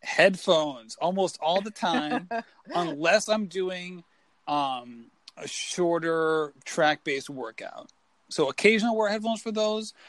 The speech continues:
Speaker 1: but most of the time I don't.
Speaker 2: And what are you listening to?
Speaker 1: So I'm usually a podcast listener. I never listen to my own podcast for the same reason that whenever you record a voicemail message and you listen
Speaker 2: <laughs>
Speaker 1: back,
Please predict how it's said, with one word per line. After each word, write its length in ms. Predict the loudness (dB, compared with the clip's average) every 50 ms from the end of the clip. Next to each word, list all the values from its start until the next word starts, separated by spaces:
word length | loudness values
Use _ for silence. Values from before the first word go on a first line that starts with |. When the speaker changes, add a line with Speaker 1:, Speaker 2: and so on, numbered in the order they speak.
| -20 _ _ 4
Speaker 1:
but 240 | 6 6 6 6 2
most 200 | -2 -6 -6 -4
of 100 | -6 -10
the 40 | -8
time 220 | -8 -8 -6 -6
I 120 | -8 -10 -10 -12 -14
don't. 400 | -14 -14 -14 -16 -16 -16 -16 -18 _ _ _ _ _ _ -4
Speaker 2:
And 160 | -2 0 2
what 140 | 4 4 4
are 80 | 4 2
you 180 | -2 -4 -6
listening 440 | -6 -6 -8 -8 -10 -10 -10 -10 -10 -10 -8
to? 100 | -8 -8 -8 -10 -14 -18 _ _ _ _ _ _ -20 -20 -20 -20 -20 -20 -20 _ _ -6
Speaker 1:
So 580 | -4 -2 0 2 2 2 0 0 -4 -8 -14 _ _ _ _ 2
I'm 220 | 4 4 4 2
usually 540 | -2 -4 -2 0 0 0 2 4 6 6 6
a 60 | 6
podcast 680 | 4 4 4 4 4 4 2 2 2 2 2 0 -2
listener. 360 | -8 -8 -10 -10 -12 -10 -4 0
I 140 | 0 0 0
never 360 | 0 0 0 0 0 0 0 0
listen 300 | -2 -4 -6 -6 -10 -10
to 60 | -8
my 180 | -8 -8 -8
own 140 | -8 -12 -14
podcast 680 | -14 -14 -14 -16 -16 -18 -16 -16 -14 -14 -14 -16 -16 -20 _ _ _ _ _ _ _ _ -4
for 100 | -2 0
the 100 | 0 0
same 400 | -2 -2 -2 -2 -2 -2 -4 -4
reason 520 | -2 -2 -2 -2 -4 -4 -6 -6 -8 -8
that 200 | -8 -6 -6 -6
whenever 280 | -6 -2 -2 0 0 0
you 140 | -2 -2 -2
record 380 | -4 -4 -2 0 0 2 2
a 40 | 0
voicemail 460 | -4 -4 -6 -6 -6 -4 -2 -2 0
message 500 | 0 -2 -2 -2 -4 -4 -6 -6 -6 -10 -12
and 100 | -8 -4
you 100 | -2 -2
listen 220 | -2 -2 -2 -2 0
Speaker 2:
<laughs> 40 |
Speaker 1:
back, 360 | 2 2 2 2 0 -4 -8